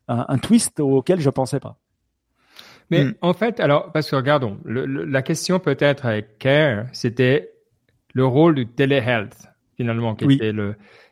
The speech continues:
Speaker 2: et, et c'est vrai que, bon, c'est une pièce du puzzle qui visiblement est pas, euh, aussi importante. C'est vrai que ce qu'on s'attendait, euh, dans, avec covid, avec le covid, c'était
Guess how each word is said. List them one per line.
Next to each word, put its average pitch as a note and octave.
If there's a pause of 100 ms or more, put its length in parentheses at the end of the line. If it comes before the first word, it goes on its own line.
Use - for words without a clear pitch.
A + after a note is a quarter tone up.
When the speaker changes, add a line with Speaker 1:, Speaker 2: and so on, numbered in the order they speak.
(260)
Speaker 2:
et, D#3
et C3
c'est C#3+
vrai E3+
que, D3+
bon, A#2+
c'est A2+
une G#2+
pièce C#3+
du A2+ (460)
puzzle C3
qui A#2+
visiblement B2+
est A2
pas, B2
euh, G2+ (160)
aussi A#2
importante. A#2 (220)
C'est -
vrai A3
que E3
ce C#3+
qu'on D#3
s'attendait, D3+ (300)
euh, C#3
dans, A2
avec A#2
covid, C3
avec G#2+
le A#2
covid, B2+
c'était D3